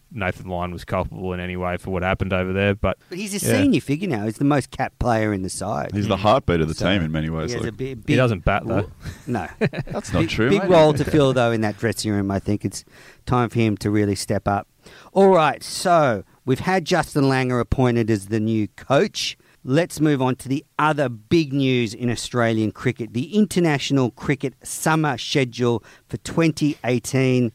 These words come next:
Speaker 2: to twenty nineteen has been released, and it,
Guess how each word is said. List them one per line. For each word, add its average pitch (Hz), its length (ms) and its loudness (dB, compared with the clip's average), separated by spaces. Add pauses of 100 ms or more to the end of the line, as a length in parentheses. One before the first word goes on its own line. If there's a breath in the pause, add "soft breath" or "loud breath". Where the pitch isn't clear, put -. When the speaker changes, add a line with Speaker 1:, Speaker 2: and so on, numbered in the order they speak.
(100)
Speaker 2:
to 117 100 -6
twenty 127 460 -2
nineteen 110 520 0 (280 loud breath)
has 117 240 0
been 147 360 4
released, 117 640 2
and 120 180 0
it, 135 100 -4